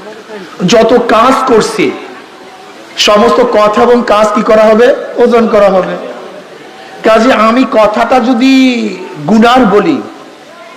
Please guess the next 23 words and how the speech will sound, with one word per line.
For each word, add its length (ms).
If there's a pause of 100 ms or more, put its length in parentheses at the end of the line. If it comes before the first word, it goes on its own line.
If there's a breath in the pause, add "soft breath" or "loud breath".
(420)
আমার 240
গুনার 340
পাল্লা 260
ভারী 200
হবে। 280 (1500)
আমার 260
কথাটা 380
যদি 180
ন্যাকের 420
হয়, 200
তাহলে 200
ন্যাকের 320
পাল্লা 500 (500)
ওজন 320
হবে। 320
কি 80
কথা 180
ঠিক 180
না? 160 (1700)
আমি 160
কি 120
বিশ্বাস 420
করি? 260